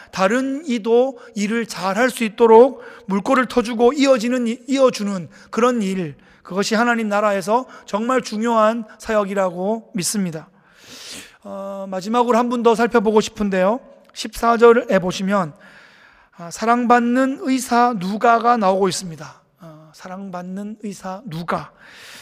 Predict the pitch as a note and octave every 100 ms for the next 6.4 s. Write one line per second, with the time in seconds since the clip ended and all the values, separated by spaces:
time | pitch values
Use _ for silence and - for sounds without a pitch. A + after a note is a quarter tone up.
0 | - - G3+ F3+ F#3 F3+ F3+ F#3 F3+ F3+
1 | _ _ _ _ - - - - - -
2 | - - _ _ A#3+ G#3 G#3+ B3 C#4 A3+
3 | A#3 D4 A#3+ G3 G3 G#3 D4 G3 A#3+ A#3
4 | A3+ A3 A3 A3 - G#3 A3+ A3+ A3+ G3+
5 | G#3+ G#3 G#3 A3 A3+ - A3 G#3 F#3+ G#3
6 | G3 E3+ D3+ C3